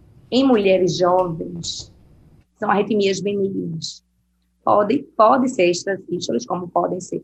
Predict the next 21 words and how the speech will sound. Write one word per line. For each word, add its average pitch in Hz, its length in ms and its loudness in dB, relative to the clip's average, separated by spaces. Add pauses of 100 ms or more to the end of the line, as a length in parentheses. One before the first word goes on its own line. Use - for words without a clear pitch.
(140)
outras 208 480 0
arritmias, 180 960 -6 (340)
tá? 170 360 -2 (600)
Pode 240 320 2
ser 214 180 -2
ansiedade, 180 1000 -4 (260)
se - 160 -8
a 208 80 -2
Simone 185 400 -4 (180)
já 214 300 0
investigou 185 960 0 (380)
e 214 80 -2
o 220 60 -2
médico 190 380 -2
dela 180 260 0
realmente 196 640 -2
viu 185 280 -4
que 170 200 -8
não 196 240 -4
é 220 280 -4
uma 196 400 -2